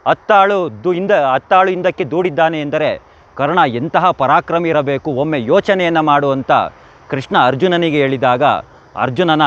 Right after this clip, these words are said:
ಎಲ್ಲ ಅಹಂಕಾರವೂ ಸಹ ಇಳಿದು ಹೋಗುತ್ತೆ. ಯುದ್ಧ ಮುಂದುವರಿತಾ ಇರುತ್ತೆ. ಯಾರು ಜಯವನ್ನು ಗಳಿಸ್ತಾ ಇರೋದಿಲ್ಲ, ಯಾರು ತಮ್ಮ ಸೋಲನ್ನು ಒಪ್ಕೊಳ್ತಾ ಇರೋದಿಲ್ಲ. ಇದೇ ಸಮಯದಲ್ಲಿ ಕರ್ಣ ತನ್ನ ಬಳಿ ಇದ್ದಂತಹ ಮತ್ತೊಂದು ಅಸ್ತ್ರ,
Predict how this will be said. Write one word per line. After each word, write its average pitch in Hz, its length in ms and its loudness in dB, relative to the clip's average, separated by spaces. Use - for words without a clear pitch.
ಎಲ್ಲ 139 300 2
ಅಹಂಕಾರವೂ 139 600 0
ಸಹ 135 120 -6
ಇಳಿದು 123 300 -4
ಹೋಗುತ್ತೆ. 104 640 -12
ಯುದ್ಧ 156 180 0
ಮುಂದುವರಿತಾ 180 640 2
ಇರುತ್ತೆ. 156 380 -2
ಯಾರು 139 220 2
ಜಯವನ್ನು 151 420 -2
ಗಳಿಸ್ತಾ 143 320 -2
ಇರೋದಿಲ್ಲ, 139 280 0
ಯಾರು 123 300 2
ತಮ್ಮ 139 220 -2
ಸೋಲನ್ನು 156 400 0
ಒಪ್ಕೊಳ್ತಾ 131 440 -2
ಇರೋದಿಲ್ಲ. 120 300 -2
ಇದೇ 160 240 2
ಸಮಯದಲ್ಲಿ 143 800 -2
ಕರ್ಣ 151 260 0
ತನ್ನ 135 200 0
ಬಳಿ 131 260 0
ಇದ್ದಂತಹ 139 460 0
ಮತ್ತೊಂದು 143 540 -2
ಅಸ್ತ್ರ, - 260 -6